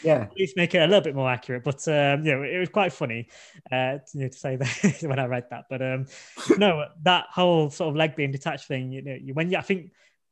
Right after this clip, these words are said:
Speaker 2: without having a bit of sight assistance to ex-, explain it, I probably would have been slightly confused at what that was. But, um, you know, having that support there did,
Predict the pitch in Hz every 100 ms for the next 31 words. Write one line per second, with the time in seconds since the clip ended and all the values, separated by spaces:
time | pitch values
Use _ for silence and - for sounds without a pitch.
0 | _ 147 156 175 170 147 156 131 175 156
1 | - 139 123 127 - 131 135 - 143 127
2 | _ - 131 - 165 151 117 110 117 123
3 | - 160 131 123 127 - 123 123 120 -
4 | _ _ _ _ - 165 147 127 135 127
5 | 120 139 127 117 120 123 139 110 - _
6 | 143 127 123 123 120 127 131 131 131 117
7 | - 113 - 120 120 117 139